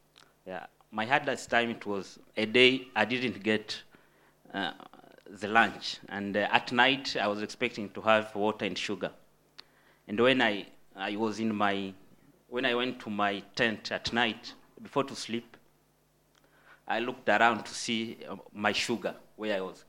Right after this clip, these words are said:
keeping my sugar. I could not find my sugar. I looked it around, I could not find it. It is at the end I, I discovered that a rat has eaten my sugar.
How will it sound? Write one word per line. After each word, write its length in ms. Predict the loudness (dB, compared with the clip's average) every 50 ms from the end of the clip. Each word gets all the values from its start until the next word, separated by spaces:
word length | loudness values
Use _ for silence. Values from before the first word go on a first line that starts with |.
| _
keeping 260 | -18 -16 -14 -12 -10
my 120 | -10 -10 -8
sugar. 360 | -8 -6 -6 -6 -8 -10 -14 -14 -20 _ _ _ _ _ _ _ -20 -20 _ _
I 80 | -6 -4
could 160 | -4 0 2
not 200 | 4 4 4 4
find 260 | 2 0 0 0 0
my 120 | -2 -2 -2
sugar. 420 | -4 -6 -6 -6 -6 -6 -6 -8 -8 -14 _ _ _ _ _ _ _ _ _ _ _ _ _ _ _ _ _ _ _ _
I 180 | -2 -2 -2
looked 380 | -2 -2 -4 -6 -6 -6 -8 -8
it 140 | -8 0 2
around, 320 | 6 6 6 6 6 4
I 40 | 2 0
could 140 | 0 -4
not 160 | -4 -4 -6 -2
find 280 | -2 0 0 0 -2 -4
it. 260 | -8 -10 -10 -10 -10 -10 -10
It 60 | -12
is 280 | -12 -12 -14 -20 -20 -20 _ -14
at 180 | -14 -14 -14
the 180 | -6 -2 0 2
end 180 | 2 2 0
I, 160 | 0 -2 -2 -4 -6
I 180 | -10 -10 -10 -12 -14
discovered 380 | -16 -16 -2 0 0 0 0 -2
that 300 | 0 0 0 0 0 -4
a 80 | -4 2
rat 500 | 6 6 6 6 6 0 -8 -12 -14 -14 -16 _ _ _ _ _
has 180 | -6 -6 -6 -4
eaten 240 | -8 -8 -8 -6 -6
my 140 | -4 -4 -4
sugar. 400 | -6 -6 -8 -8 -8 -8 -10 -14